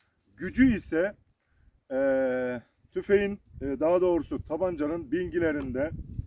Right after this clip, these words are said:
e, hafif pellet ile olduğunu düşünüyorum. Saniyede iki yüz doksan metre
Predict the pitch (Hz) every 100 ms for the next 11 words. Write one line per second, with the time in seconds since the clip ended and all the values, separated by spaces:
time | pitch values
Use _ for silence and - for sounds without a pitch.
0 | - - - - - 127 127 123 123 131
1 | 127 127 131 _ - 139 - 190 - 151
2 | 160 180 143 117 113 - - - 135 143
3 | 135 135 123 123 107 110 110 151 175 -
4 | - - - - - - - - - -
5 | - - - 151 165 185 180 170 185 180
6 | - 196 170 - - 165 - - 180 170
7 | - - - - 139 - 117 117